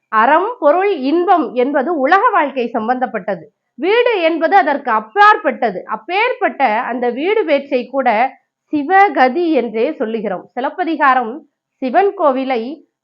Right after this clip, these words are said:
பிறவாயாக்கை பெரியோன் கோயில் என்றும்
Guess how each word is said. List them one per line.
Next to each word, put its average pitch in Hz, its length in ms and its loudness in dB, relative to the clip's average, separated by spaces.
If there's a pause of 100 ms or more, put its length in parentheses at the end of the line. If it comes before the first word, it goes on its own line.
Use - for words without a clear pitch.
பிறவாயாக்கை 330 1200 2
பெரியோன் 381 600 2
கோயில் 294 340 0
என்றும் 277 540 -4